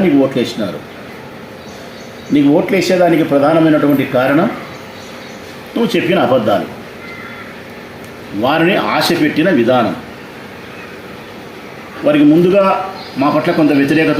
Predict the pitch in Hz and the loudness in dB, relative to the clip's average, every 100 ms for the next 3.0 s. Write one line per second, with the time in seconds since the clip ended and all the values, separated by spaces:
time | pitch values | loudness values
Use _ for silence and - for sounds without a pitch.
0 | 120 127 131 127 135 143 135 - - - | 4 4 4 2 2 2 0 -2 -10 -14
1 | - - - 123 - - - - 139 170 | -16 -16 -10 -8 -8 -12 -14 -6 -2 0
2 | 139 - - - - 92 135 165 180 180 | 0 0 -6 -14 -8 0 2 2 2 2